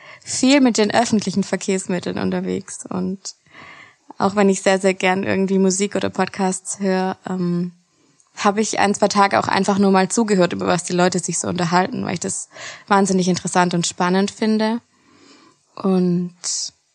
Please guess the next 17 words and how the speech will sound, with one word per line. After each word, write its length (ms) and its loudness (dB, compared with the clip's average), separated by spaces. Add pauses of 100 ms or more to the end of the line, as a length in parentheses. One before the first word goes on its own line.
(120)
es 180 0
war 140 4
wirklich 340 0
heftig. 520 -4
Also 540 0 (600)
ich 100 -12
würd 120 0
mal 140 2
sagen, 300 2
achtzig 380 -2
Prozent 420 0
der 80 2
Gespräche, 680 -4
die 140 -4
ich 140 -6
mitgehört 600 -2
hab, 280 -2